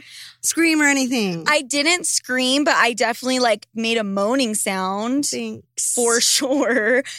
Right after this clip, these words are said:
Speaker 2: But it felt really fucking good, and I can't wait to do it again sometime.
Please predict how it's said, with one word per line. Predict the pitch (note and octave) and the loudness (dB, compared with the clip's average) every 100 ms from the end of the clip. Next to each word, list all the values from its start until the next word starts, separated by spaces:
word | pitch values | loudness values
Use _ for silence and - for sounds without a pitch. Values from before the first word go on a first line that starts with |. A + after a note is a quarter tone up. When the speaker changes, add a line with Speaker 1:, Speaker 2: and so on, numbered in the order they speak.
| - - | -16 -10
Speaker 2:
But | F#3 B3 A#3+ - | -2 2 2 2
it | B3 A#3 | 0 -2
felt | - C4 C4 | 0 0 -2
really | G#3 G#3+ A3 C4 | -4 -2 -2 -2
fucking | B3+ A#3+ A3+ A3 | -2 -2 -6 -4
good, | G3+ G3+ G#3 A#3+ B3+ - | 0 2 2 2 -2 -4
and | G#3 G#3 G3+ G3+ G#3 - _ | -4 -2 -2 -4 -6 -10 _
I | G3+ A3 | -2 -2
can't | - A#3+ | -2 -2
wait | A#3+ A#3+ | -2 -4
to | - | -4
do | A3 | -2
it | A3+ | -2
again | G#3+ G3+ G3 | -2 -2 -2
sometime. | G3+ G3+ A3 - - - | -4 -6 -6 -6 -6 -8